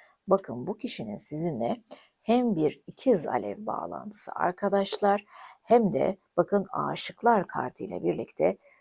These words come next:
yoğun duyguları olduğunu, gerçek duyguları olduğunu söyleyebiliriz. Ve baktığınız zaman bu kişi arkadaşlar, bu ilişkiyi bakın sanki nasıl bir şey biliyor musunuz?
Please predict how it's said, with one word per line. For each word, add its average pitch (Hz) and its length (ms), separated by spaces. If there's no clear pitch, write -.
yoğun 175 460
duyguları 135 520
olduğunu, 127 600
gerçek 160 480
duyguları 107 400
olduğunu 165 600
söyleyebiliriz. 127 1200
Ve 202 80
baktığınız 220 600
zaman 156 400
bu 214 160
kişi - 240
arkadaşlar, 143 640
bu 196 200
ilişkiyi 202 480
bakın 180 320
sanki 214 500
nasıl 262 200
bir 180 60
şey 151 220
biliyor 262 160
musunuz? - 560